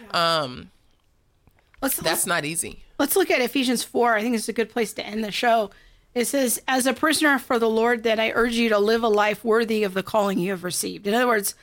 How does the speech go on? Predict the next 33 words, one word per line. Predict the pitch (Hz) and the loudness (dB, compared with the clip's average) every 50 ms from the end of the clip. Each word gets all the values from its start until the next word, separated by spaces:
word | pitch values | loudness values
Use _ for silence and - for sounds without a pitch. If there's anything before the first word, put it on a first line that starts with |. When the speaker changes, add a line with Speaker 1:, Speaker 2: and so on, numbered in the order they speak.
| - _ _ _ _ _ - | -20 _ _ _ _ _ -2
Speaker 1:
live | 269 240 285 359 370 | 2 2 4 4 4
a | 381 | 4
life | 320 269 254 254 269 294 294 302 - | 4 4 2 2 2 2 2 2 2
that | 277 - | 0 2
reflects | 262 233 208 - - 254 254 247 - - - | 2 0 0 0 0 0 0 2 0 0 2
your | 277 247 240 | 4 4 2
identity. | 226 196 233 233 233 233 220 220 175 147 - - - | 2 2 2 2 2 2 2 0 0 -2 -4 -8 -8
<laughs> | - | -4
Speaker 2:
Mm-hmm. | 175 262 160 160 151 180 - _ _ _ _ - | -4 -4 -4 -6 -10 -16 -18 _ _ _ _ -2
Speaker 1:
You | 247 240 | 2 2
know, | 240 | 4
that's | 233 233 240 233 - | 2 2 0 0 -2
what | 262 226 - | -2 -2 -2
Paul | - - 226 220 214 | 0 2 2 2 2
is | 202 | 2
saying. | - - 214 208 208 185 185 | 0 -2 -2 -2 -2 -4 -4
This | 208 202 - | -4 -4 -4
is | 233 196 | -6 -6
just | - 240 220 - | -4 -4 -4 -2
a | 220 | -4
couple | 202 - 233 233 233 285 233 | -4 -4 -4 -4 -2 0 -2
of | 214 208 | -2 -2
chapters | - 220 208 214 214 - - 202 190 190 | -2 -2 -2 -2 -2 -2 -4 -4 -2 -2
later. | 190 190 208 226 214 - - - - - _ _ _ _ _ _ _ - | -2 0 0 0 0 0 -2 -4 -6 -14 _ _ _ _ _ _ _ -2
And | 233 220 | -2 0
here's | 196 - 302 339 370 - - | 2 2 2 2 2 2 2
his, | 339 285 - - - - | 2 2 0 0 -4 -4
his | 226 - 254 247 233 - | -2 -2 0 0 0 -4
plan. | - - - 269 262 240 214 196 151 - - - _ _ _ _ _ _ _ _ _ _ _ _ _ _ | -6 -6 -4 -2 0 0 0 -2 -4 -8 -12 -20 _ _ _ _ _ _ _ _ _ _ _ _ _ _
Here's | - 262 302 302 262 | 0 2 2 2 0
God's | 226 - 240 247 254 262 233 - | 0 0 0 2 0 0 -2 -4
plan | - - - - 220 196 185 175 - - - _ _ _ _ _ _ _ _ _ _ _ | -8 -8 -4 -2 -2 0 -2 -4 -6 -10 -16 _ _ _ _ _ _ _ _ _ _ _
for | _ - - - 247 233 226 233 226 214 - - | _ -10 -4 0 2 4 4 4 4 2 0 -2